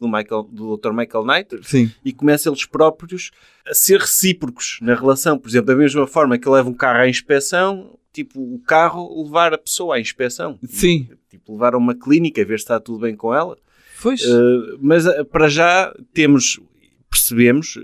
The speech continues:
Speaker 1: respeitamos todo o tipo de fetiche neste programa,
Speaker 2: <laughs>
Speaker 1: desde que não interfiram com, com a relação tradicional e o casamento.
Speaker 2: Certo, tudo o que,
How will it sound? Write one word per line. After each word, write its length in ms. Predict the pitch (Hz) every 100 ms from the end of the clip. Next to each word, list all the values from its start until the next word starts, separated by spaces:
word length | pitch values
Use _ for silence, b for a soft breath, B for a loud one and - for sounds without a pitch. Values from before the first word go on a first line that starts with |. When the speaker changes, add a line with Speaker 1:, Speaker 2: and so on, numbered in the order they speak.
| -
Speaker 1:
respeitamos 640 | - - 143 170 151 -
todo 180 | 147 131
o 40 |
tipo 260 | - 135 -
de 60 | -
fetiche 720 | 123 120 - 113 147 - 117
neste 240 | 110 - _
programa, 480 | - 101 95 117
Speaker 2:
<laughs> 580 | - - - - _ _
Speaker 1:
desde 360 | 113 139 147 -
que 100 | 127
não 140 | 127
interfiram 540 | 123 - - 131 123 107
com, 400 | 107 104 101 98
com 400 | _ 98 92 90 90
a 100 | 95
relação 540 | 101 110 110 - 120
tradicional 720 | 101 117 107 107 - 107 98 135
e 60 |
o 40 | 156
casamento. 600 | 104 92 95 101 143 _ 147 147 -
Speaker 2:
Certo, 500 | - 160 160 160 -
tudo 260 | - 220 226
o 40 |
que, 340 | 214 - 160